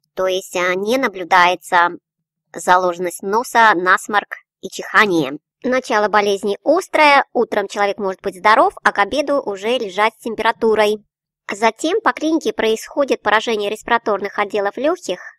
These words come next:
по типу альвеолита. Второстепенные симптомы — это головная боль, слабость, недомогание, температура тридцать восемь и выше, жёсткое дыхание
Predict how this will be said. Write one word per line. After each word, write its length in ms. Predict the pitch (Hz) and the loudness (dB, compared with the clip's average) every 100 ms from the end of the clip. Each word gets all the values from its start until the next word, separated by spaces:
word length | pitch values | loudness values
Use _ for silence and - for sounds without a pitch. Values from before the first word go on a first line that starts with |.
| _ - | _ -10
по 80 | 196 | -8
типу 260 | 208 - | -6 -2
альвеолита. 800 | - 214 214 220 226 240 202 185 - _ | 2 2 4 4 4 4 4 4 0 _
Второстепенные 680 | _ - 208 - - 202 196 | _ -6 -6 -6 -4 -2 -2
симптомы — 560 | 196 220 - 208 196 190 | -4 -6 -4 0 2 0
это 80 | 190 | -2
головная 420 | 185 196 196 196 | 0 0 2 0
боль, 380 | 196 262 339 311 | 0 0 0 -2
слабость, 520 | - - 220 226 220 208 | -8 -2 2 2 0 -4
недомогание, 840 | 180 185 180 226 285 294 262 262 - | -4 0 2 4 4 2 0 -4 -12
температура 600 | - 214 214 208 208 190 | -6 0 4 4 4 2
тридцать 340 | 185 196 - 185 | 0 -2 -6 -4
восемь 320 | 185 180 175 | -2 -2 -4
и 40 | |
выше, 340 | 175 262 - 339 339 _ | -2 -2 0 0 0 _
жёсткое 480 | 247 190 196 - 185 | -8 -2 -2 0 -2
дыхание 720 | 196 - 226 277 294 277 262 | -2 2 2 4 2 2 2